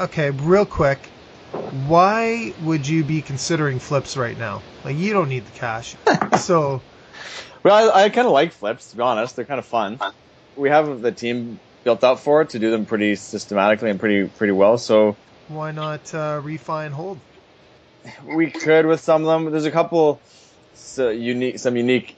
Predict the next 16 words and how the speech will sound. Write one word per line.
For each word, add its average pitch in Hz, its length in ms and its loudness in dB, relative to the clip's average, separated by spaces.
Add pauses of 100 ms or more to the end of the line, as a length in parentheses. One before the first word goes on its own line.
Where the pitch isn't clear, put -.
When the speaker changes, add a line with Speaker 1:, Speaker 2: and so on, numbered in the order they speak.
Speaker 2:
J 117 160 2
V 117 140 2
partners 139 380 2
that 143 100 6
we 143 80 6
have 151 320 2
that 120 80 4
we're 110 120 4
trying 110 180 -2
to 104 60 -4
help 107 200 2
out - 360 0 (220)
in 113 160 -4
different 110 280 2
ways. 139 380 2 (220)
Speaker 1:
Mm-hmm. 143 300 -14